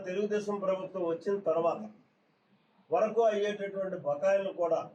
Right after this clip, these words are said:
మూడు వాయిదాల్లో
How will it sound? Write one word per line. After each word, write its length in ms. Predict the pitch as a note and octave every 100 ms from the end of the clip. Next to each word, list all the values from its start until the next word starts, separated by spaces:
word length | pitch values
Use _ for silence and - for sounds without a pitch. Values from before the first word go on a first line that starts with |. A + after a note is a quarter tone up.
| _ _ _ _ _ _ _ _ _ _ _ _
మూడు 360 | C3 D3 F#3+ G#3+
వాయిదాల్లో 760 | G#3 G3+ G#3+ G#3 G#3+ G#3 G3+